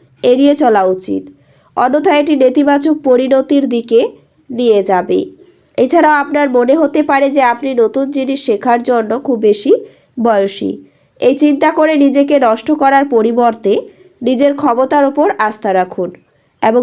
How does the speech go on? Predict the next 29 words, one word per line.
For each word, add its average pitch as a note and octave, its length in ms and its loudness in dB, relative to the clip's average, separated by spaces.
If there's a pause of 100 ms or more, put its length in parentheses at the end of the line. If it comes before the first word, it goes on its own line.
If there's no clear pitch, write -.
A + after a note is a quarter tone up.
ভুলে B3+ 260 2
যাবেন D4+ 340 0
না C4+ 180 2
যে C4 200 0
আপনার A#3 360 -2
সৃজনশীল C4 760 -2 (480)
এবং A#3+ 220 0
সক্রিয় D4+ 500 0
চিন্তাভাবনার C4+ 760 0
কারণে B3 440 -2
আপনি A3+ 320 -4 (500)
সহজেই C#4+ 560 0
যে B3+ 160 2
কোনো C#4 260 2
কিছু C#4 280 -2
শিখতে A#3 400 -4
পারবেন। F3+ 420 -2 (640)
এমন B3 320 0
পরিস্থিতিতে D#4+ 720 0 (160)
আপনাকে A#3+ 540 -2 (500)
এই B3+ 180 4
দিকে D4+ 320 2
আপনার A#3 380 -2
চিন্তাভাবনা A#3+ 800 -2 (520)
এবং C4 260 2
বোঝার C4 420 2
শক্তিকে C#4+ 480 -2
সবচেয়ে C#4+ 520 -2
বেশি A3+ 320 2